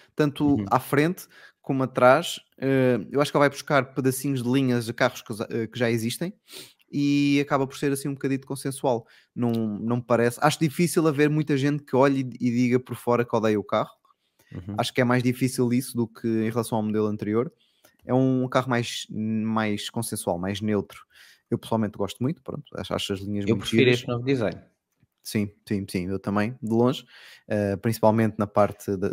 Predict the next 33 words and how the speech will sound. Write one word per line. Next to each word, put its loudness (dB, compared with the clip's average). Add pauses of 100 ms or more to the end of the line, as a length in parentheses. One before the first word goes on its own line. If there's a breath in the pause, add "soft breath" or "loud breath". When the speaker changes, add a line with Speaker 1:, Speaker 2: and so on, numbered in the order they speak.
Speaker 1:
n-, 0 (140)
nos 2
faróis 4
da 2
frente. 2
Atrás 4
é 0
um -2
bocadito -4
mais -2
discreto, -2
mas -6
os -14
faróis -6
da -4
frente -8
faz, -8 (360 loud breath)
e 4
a 4
dianteira 2
faz -2
muita -4
diferença. -6
Este -12
novo -6
design 0
Speaker 2:
Uhum. -2
Speaker 1:
assim -4
mais, -2 (720 loud breath)
eh, 4
tradicional, -2
digamos -2
assim. -2